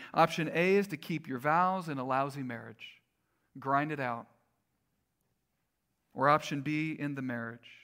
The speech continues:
In situations like this, when both people at least seem to want to follow Jesus, what, what, what I'm trying to do is put before them another option. That Jesus might create option C,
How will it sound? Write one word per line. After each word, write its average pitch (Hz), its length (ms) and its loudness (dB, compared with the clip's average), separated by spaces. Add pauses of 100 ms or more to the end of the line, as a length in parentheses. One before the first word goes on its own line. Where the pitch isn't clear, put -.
(1500)
In 202 120 6
situations 220 920 0
like 156 300 -4
this, 139 340 -2
when 160 320 -2
both 185 380 0
people 190 360 0
at 190 100 -2
least 202 160 -2 (160)
seem 302 560 2
to 220 100 2
want 160 180 2
to 135 40 2
follow 135 340 2
Jesus, 123 560 -6 (220)
what, 220 200 8
what, 214 200 6
what 220 100 6
I'm 208 120 6
trying 277 600 6
to 233 80 0
do 185 280 2 (180)
is 175 120 4
put 247 220 0
before 214 460 2
them 170 260 2
another 165 360 4
option. 151 420 -2 (2750)
That 196 180 8
Jesus 247 460 8
might 214 220 6
create 196 300 4
option 180 340 2
C, 135 500 -4